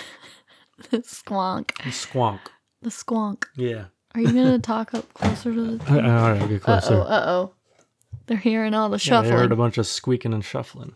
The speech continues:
Speaker 1: All right, you gotta put your computer in your lap.
Speaker 2: Yeah, well, then I talk down.
Speaker 1: Well, it's better than talking over.
Speaker 2: All right. I don't, I don't know if the audience likes being talked down to.
Speaker 1: All right,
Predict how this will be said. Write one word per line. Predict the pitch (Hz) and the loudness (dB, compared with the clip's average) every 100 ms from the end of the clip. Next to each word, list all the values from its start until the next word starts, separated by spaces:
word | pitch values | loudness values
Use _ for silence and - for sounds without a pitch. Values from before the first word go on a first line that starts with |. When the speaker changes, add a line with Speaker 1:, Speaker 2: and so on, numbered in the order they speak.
| - | 0
Speaker 1:
All | |
right, | 220 208 | 0 2
you | - | 2
gotta | 240 277 | 4 2
put | 262 294 | 4 2
your | 254 247 240 - - | 2 2 0 -4 -12
computer | 233 - - 254 240 | -18 -16 -4 0 0
in | 220 | -2
your | 208 | -4
lap. | 202 214 220 - - | 0 2 0 -2 -8
Speaker 2:
Yeah, | 180 | -8
well, | 139 | -6
then | 131 139 147 | -6 -6 -6
I | |
talk | 139 - 123 123 - | -8 -6 -6 -6 -10
down. | 104 110 107 101 95 101 - | -4 -4 -4 -10 -10 -14 -8
Speaker 1:
Well, | - 247 262 277 269 262 | 0 6 8 8 8 8
it's | 269 - | 6 6
better | 269 269 | 6 8
than | 269 247 | 8 6
talking | 262 262 262 202 | 6 4 4 2
over. | 240 311 294 - - - - - - | 2 2 0 -2 -14 -20 -20 -20 -6
Speaker 2:
All | 196 | -4
right. | 220 247 - - - _ _ _ _ - - _ _ _ _ - | -4 -10 -20 -20 -20 _ _ _ _ -20 -20 _ _ _ _ -12
I | - | -6
don't, | 123 131 - _ _ - _ _ _ _ _ | -4 -6 -10 _ _ -20 _ _ _ _ _
I | 113 | -8
don't | 107 113 | -2 0
know | 117 | 0
if | 117 | 0
the | 131 | 4
audience | 127 135 143 - | 4 6 4 4
likes | 156 - | 2 2
being | 123 107 | 2 2
talked | - 101 - | 0 -6 -4
down | 101 101 | -4 -2
to. | 92 104 92 - - - - - | -2 -2 -2 -6 -18 -18 -18 -8
Speaker 1:
All | 240 226 | -4 -4
right, | 185 190 | -4 -10